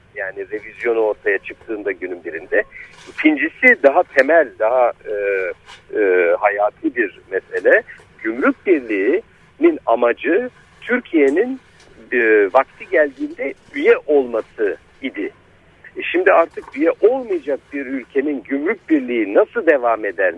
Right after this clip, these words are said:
ne şekilde devam eder, içeriği ne olur falan, bütün bunlar büyük soru işaretleri olarak duruyor. Zaten, zaten ve, e, yani uzun lafın kısası, e, yani iktidarın da zaten artık,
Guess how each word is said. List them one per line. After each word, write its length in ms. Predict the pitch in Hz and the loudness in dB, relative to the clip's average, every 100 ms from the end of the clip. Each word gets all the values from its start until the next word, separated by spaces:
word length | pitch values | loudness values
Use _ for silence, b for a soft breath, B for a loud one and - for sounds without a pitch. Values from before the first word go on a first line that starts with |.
| 95 | -4
ne 80 | 170 | 0
şekilde 560 | 208 202 190 156 135 | 0 -2 -4 0 2
devam 340 | 123 113 107 104 | 4 2 2 0
eder, 200 | 95 95 | -4 -4
içeriği 540 | 87 - 151 156 185 147 | -8 -4 -2 0 0 2
ne 120 | 175 | 4
olur 360 | 202 170 110 - B B - | 4 4 -2 -4 B B -2
falan, 220 | 127 294 277 | 2 2 0
bütün 280 | 277 247 214 | -8 -6 -2
bunlar 300 | 175 240 226 123 | 0 2 0 0
büyük 220 | 208 247 | 0 0
soru 280 | - 156 135 | 0 0 0
işaretleri 600 | 113 127 113 110 131 151 | -2 2 2 0 -2 0
olarak 460 | 143 131 120 - 110 | 2 2 0 -4 -6
duruyor. 480 | 147 151 104 180 - B B B - 104 | 0 4 4 2 -4 B B B -2 4
Zaten, 540 | 220 254 - 113 123 392 - | 4 4 0 -4 -4 -10 -2
zaten 480 | 156 147 120 151 131 | 0 0 -4 -4 -2
ve, 240 | 139 131 - | 0 0 0
e, 60 | 123 107 104 101 95 104 | 2 4 2 0 -4 -2
yani 380 | 120 110 113 104 104 104 110 | 0 0 -2 -10 -12 -14 -14
uzun 300 | 117 147 131 | -10 -6 -4
lafın 240 | 117 117 | -4 -6
kısası, 580 | - - 113 - 147 180 B B B - | -18 -10 -10 -4 0 -2 B B B -4
e, 100 | 127 123 117 117 104 | 2 4 6 4 2
yani 300 | 131 135 127 - | -2 -2 -4 -8
iktidarın 720 | - 147 139 143 156 233 175 | -12 -2 4 6 6 2 2
da 120 | 110 107 | -2 0
zaten 320 | 98 107 95 | -6 -6 -4
artık, 360 | 107 107 - | -2 -2 -4